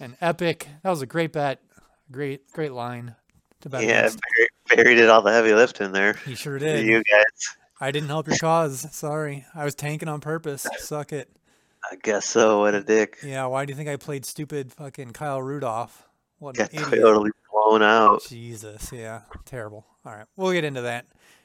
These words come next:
Speaker 1: in a minute here. Um, actually, I think we can get into it right now as we go into matchups. So are we doing timer?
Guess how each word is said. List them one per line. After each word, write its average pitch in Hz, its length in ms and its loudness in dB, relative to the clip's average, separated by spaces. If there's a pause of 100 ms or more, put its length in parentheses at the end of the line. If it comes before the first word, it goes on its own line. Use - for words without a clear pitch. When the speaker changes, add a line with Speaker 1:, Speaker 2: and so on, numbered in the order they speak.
(120)
Speaker 1:
in 123 160 -12
a 123 40 -14
minute 190 300 -6
here. 180 420 -8 (880)
Um, 131 600 -16
actually, 151 200 -16
I 120 40 -18
think - 180 -10
we 160 80 -8
can 151 120 -12
get 151 100 -8
into 165 220 -10
it 175 40 -8
right 180 220 -10
now 156 380 -8 (420)
as 127 120 -12
we 139 80 -12
go 151 200 -2
into 165 680 -10
matchups. 135 540 -10 (260)
So - 160 -10
are 139 100 -4
we 151 100 -4
doing 156 180 -6
timer? 160 400 -10